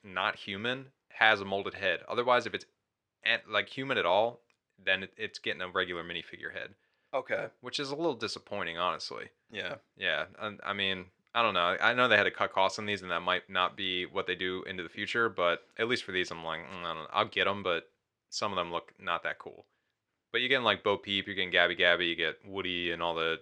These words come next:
Speaker 1: and you get, like, another alien when he's been released a hundred
Speaker 2: <laughs>
Speaker 1: times. He has, I think he's the only one that has a molded head in this release. And then obviously, like, the little stuffed bunnies and s-,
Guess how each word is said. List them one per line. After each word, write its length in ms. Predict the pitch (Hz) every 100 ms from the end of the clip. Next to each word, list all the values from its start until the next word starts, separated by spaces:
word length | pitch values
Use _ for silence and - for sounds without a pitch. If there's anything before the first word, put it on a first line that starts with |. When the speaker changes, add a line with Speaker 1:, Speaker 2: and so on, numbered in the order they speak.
| -
Speaker 1:
and 100 | 92
you 60 |
get, 80 | 90
like, 200 | 80 82 -
another 380 | 95 90 87 85
alien 440 | 85 87 87 85
when 80 | 85
he's 240 | 92 98 90
been 140 | 87
released 460 | 85 85 82 - _ _ _ -
a 60 | 90
hundred 220 | 98 92
Speaker 2:
<laughs> 0 |
Speaker 1:
times. 260 | 92 90 -
He 100 | 123
has, 180 | 110 -
I 80 | 113
think 140 | 170
he's 120 | 175
the 100 | 101
only 140 | 95 92
one 80 | 87
that 60 | 95
has 120 | 92
a 40 |
molded 320 | 87 90 90
head 300 | 87 90 85 -
in 100 | 95
this 200 | 90 -
release. 300 | 95 92 87
And 140 | 101 107
then 200 | 98 90 _ _ -
obviously, 300 | 107 101 101
like, 140 | 85
the 40 | 95
little 200 | 92 87
stuffed 380 | - - 92 - _ _ _
bunnies 360 | 92 92 92 95
and 80 | 98
s-, 140 | 95